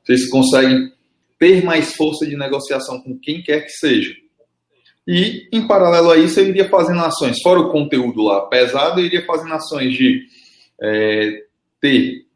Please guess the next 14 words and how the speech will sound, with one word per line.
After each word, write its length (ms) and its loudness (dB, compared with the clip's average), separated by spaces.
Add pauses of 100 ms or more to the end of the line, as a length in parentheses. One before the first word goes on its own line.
(240)
assinatura, 960 -2
ter 120 -2
os 120 -2
produtos 520 -2
físicos, 360 -4 (520)
ter 440 2
a 80 0
parte 520 -4
de 400 -4
treinamentos 880 -2
e, 80 2
e 380 -4
infoprodutos 800 -2 (1000)
e 460 2